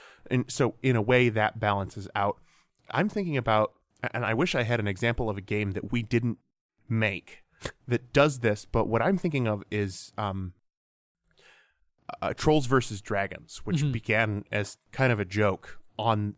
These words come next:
Speaker 1: the show, and then we started working on it, and we've brought it up several times. I think anyone who has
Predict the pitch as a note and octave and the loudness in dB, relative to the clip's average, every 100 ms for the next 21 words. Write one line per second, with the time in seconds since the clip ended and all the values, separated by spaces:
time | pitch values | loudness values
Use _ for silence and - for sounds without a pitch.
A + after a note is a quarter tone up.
0 | - G2 - A2 F2+ D2 E2+ - _ _ | -14 -10 -4 -2 -2 -6 -18 -20 _ _
1 | _ - G#2 G2 F#2+ G#2 F#2+ - A#2 G2 | _ -4 -2 0 -2 -4 -4 0 0 0
2 | G2 A#2+ A2+ F#2+ G2 G2+ G2 - B2 B2+ | -2 -2 -2 -4 -4 -6 -8 0 2 2
3 | A#2+ - B2+ G#2+ - G#2+ G2+ - D3 D3 | 0 -2 -4 -4 -4 -6 -6 -6 -4 -4
4 | _ _ _ _ _ _ _ C3+ C3+ B2 | _ _ _ _ _ _ _ 0 0 0
5 | A#2+ A2 A2 - A2+ G2 G2 - | 0 -2 -6 -6 -4 -4 -8 -10